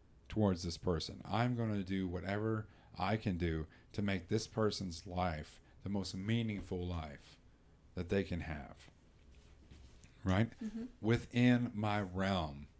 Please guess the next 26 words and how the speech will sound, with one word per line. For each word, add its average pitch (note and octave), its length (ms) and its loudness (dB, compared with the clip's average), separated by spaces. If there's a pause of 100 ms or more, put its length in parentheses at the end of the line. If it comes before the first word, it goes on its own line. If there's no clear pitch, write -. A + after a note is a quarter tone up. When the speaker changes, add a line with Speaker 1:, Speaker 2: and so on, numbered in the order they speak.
(640)
Speaker 1:
of F#2+ 240 0
capacity, - 840 -10 (340)
of F2 160 -4
what G#2 240 2
I F#2+ 80 -4
can F#2 260 -6
actually F2 480 -4
achieve, - 540 -6 (460)
what A2 160 4
I A#2+ 60 6
can A2+ 140 -2
actually G2 400 0
provide. D2+ 640 -6 (540)
So F#2+ 320 0 (160)
I F#2 180 0
want G#2+ 300 0
to G2+ 100 2
be F2+ 300 0
as D#2 260 -6
loyal, G2+ 680 6 (500)
I F#2+ 60 2
want G#2 200 0
to - 80 -2
be F#2 200 0
as E2 180 -2
truthful, A#2+ 640 0